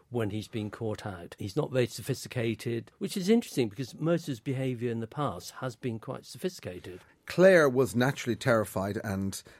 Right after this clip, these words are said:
Speaker 2: decided after that incident to end the relationship. And she decided to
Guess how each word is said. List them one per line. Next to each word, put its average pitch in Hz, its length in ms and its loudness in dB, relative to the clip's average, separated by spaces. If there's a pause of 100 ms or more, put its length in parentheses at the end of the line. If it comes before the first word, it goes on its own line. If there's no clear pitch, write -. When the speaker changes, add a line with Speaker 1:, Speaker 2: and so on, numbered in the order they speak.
(100)
Speaker 2:
decided 110 580 2 (120)
after 113 280 -2
that 90 220 -4
incident 87 400 -6
to - 120 -8
end 92 180 -4
the 87 80 -6
relationship. 85 640 -6 (320)
And 92 360 -4 (220)
she 110 360 -6
decided 143 560 -2
to 120 180 0